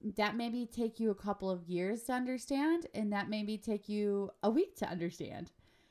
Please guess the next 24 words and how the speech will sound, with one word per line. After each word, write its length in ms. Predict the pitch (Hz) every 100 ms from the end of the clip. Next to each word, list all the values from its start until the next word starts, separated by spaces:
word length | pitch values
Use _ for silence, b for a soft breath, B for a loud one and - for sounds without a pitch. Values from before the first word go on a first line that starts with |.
| b b
It 100 | 240
took 140 | 330
me 140 | 330 269
a 60 |
year 400 | 202 185 240 311
to 80 | 247
understand 420 | 190 185 185 190
that 100 | 180
I 60 | 175
don't 240 | 180 175
need 240 | 185 180 -
to, 260 | 202 175 170
like, 160 | 202 208
once 180 | 226
I 100 | 214
understood 500 | 202 208 196 196 196
the 60 | 180
concept, 760 | - 170 175 - 254 269 - - B B B
it 100 | 226
took 160 | 233
me 320 | 247 233 226 - _ -
an 100 | 214
entire 440 | 214 254 220 - 208
year 400 | 196 233 415